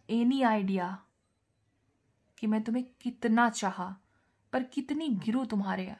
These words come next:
आगे मैं। हद होती है ना, लिमिट होती है। मेरे भी कोई जज्बात है, उसको समझो पहले, उसके बाद मुझसे कोई मांगे रखना। तो कुछ इस, इस तरीके के जज्बात आपके अंदर हो सकता है गाइस। आपके पार्टनर अकेले में ना बैठ बैठ के जैसे ना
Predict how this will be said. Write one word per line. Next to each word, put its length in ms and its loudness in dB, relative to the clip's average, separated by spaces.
आगे 260 -4
मैं। 200 -8
हद 200 0
होती 240 -2
है 80 0
ना, 100 6
लिमिट 380 2
होती 240 -4
है। 80 0
मेरे 260 0
भी 100 -4
कोई 160 -2
जज्बात 560 -2
है, 100 0
उसको 260 -4
समझो 400 -2
पहले, 280 -4
उसके 300 -4
बाद 280 0
मुझसे 280 0
कोई 180 0
मांगे 400 2
रखना। 420 -2
तो 80 -2
कुछ 340 -6
इस, 280 -4
इस 240 -6
तरीके 280 -4
के 100 -2
जज्बात 480 -2
आपके 320 -4
अंदर 240 0
हो 160 -4
सकता 320 -10
है 100 -6
गाइस। 300 -10
आपके 220 -2
पार्टनर 400 0
अकेले 340 -2
में 120 -2
ना 100 2
बैठ 280 -2
बैठ 160 -4
के 120 -6
जैसे 320 -6
ना 140 4